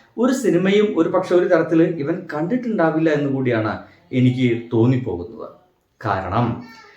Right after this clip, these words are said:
അങ്ങനെ കണ്ടിട്ടുള്ള ഒരാളായിരുന്നുവെങ്കിൽ ഇത് തുമ്പിയെ കൊണ്ട് കല്ലെടുപ്പിക്കുകയാണ്,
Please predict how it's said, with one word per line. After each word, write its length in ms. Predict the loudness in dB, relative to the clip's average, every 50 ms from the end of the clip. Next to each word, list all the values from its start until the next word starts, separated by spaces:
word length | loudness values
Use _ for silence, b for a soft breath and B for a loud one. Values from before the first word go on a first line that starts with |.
| b b b 4
അങ്ങനെ 320 | 6 6 8 6 6 6 8
കണ്ടിട്ടുള്ള 440 | 6 6 6 6 2 2 2 4 6
ഒരാളായിരുന്നുവെങ്കിൽ 1120 | 8 8 8 8 8 8 8 8 8 6 6 4 2 0 0 -2 -4 -6 -6 -8 -8 -10 -12 -16 -20 _ _ _ _ _ _ _ 4
ഇത് 460 | 4 6 8 10 8 8 8 6 4
തുമ്പിയെ 360 | 2 2 4 6 8 8 8
കൊണ്ട് 260 | 8 6 4 2 4
കല്ലെടുപ്പിക്കുകയാണ്, 960 | 4 4 4 4 4 4 4 4 2 2 0 0 0 -2 -2 -4 -6 -8 -8